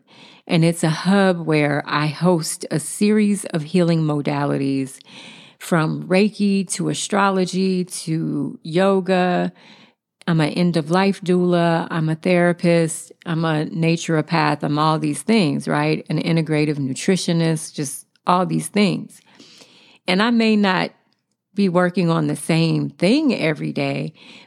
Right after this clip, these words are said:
but I, there's definitely something that I'm doing pertaining to one of those things every day for a portion of my day. So even today, for instance, I think I touched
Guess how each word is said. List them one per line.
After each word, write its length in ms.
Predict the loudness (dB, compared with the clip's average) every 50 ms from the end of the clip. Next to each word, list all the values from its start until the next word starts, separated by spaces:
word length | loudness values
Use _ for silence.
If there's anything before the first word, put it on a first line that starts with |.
| _
but 100 | -2 0
I, 140 | 0 0 0
there's 400 | -2 -2 0 2 2 2 2 2
definitely 480 | 2 2 2 2 2 2 4 4 2 2
something 640 | 0 2 2 2 2 2 0 0 0 0 0 0
that 160 | 0 0 0
I'm 240 | 0 0 0 -2 0
doing 720 | 0 2 2 2 2 0 0 -2 -2 -4 -4 -6 -10 -12 _ _ _ _ _
pertaining 520 | -4 -4 -2 0 2 2 2 2 2 0 -2
to 120 | -2 -2 -2
one 240 | 0 0 0 0
of 140 | 0 0 -2
those 220 | -4 -6 -8 -8 -6
things 520 | -2 0 0 0 0 -2 -4 -6 -8 -12 _ _ -20 -20 _ _ _ _ _ 0
every 340 | 0 0 2 0 -2 -2
day 420 | -2 -2 -2 -2 -2 -2 -4 -6 -6
for 260 | -6 -2 0 0 0
a 60 | 0
portion 440 | 0 0 0 0 0 -2 -4 -4 -4
of 140 | -2 -2 -2
my 180 | -2 -4 -2
day. 240 | 0 0 2 2 0
So 380 | 0 0 0 0 0 0 -2 -4 -10 -16 -20 -20 -20 -20 _ -4
even 340 | 0 2 2 4 4 2 2
today, 380 | 0 0 2 2 2 2 0
for 240 | 0 -2 -2 -2 -2
instance, 680 | -2 -2 -2 -2 -4 -4 -4 -4 -4 -2 -2 -2 -2 -4
I 100 | -4 -2
think 260 | -2 -2 -2 0 0
I 120 | -2 -2 -4
touched 720 | -4 -2 0 0 0 -2 -4 -6 -8 -10 -10 -10 -14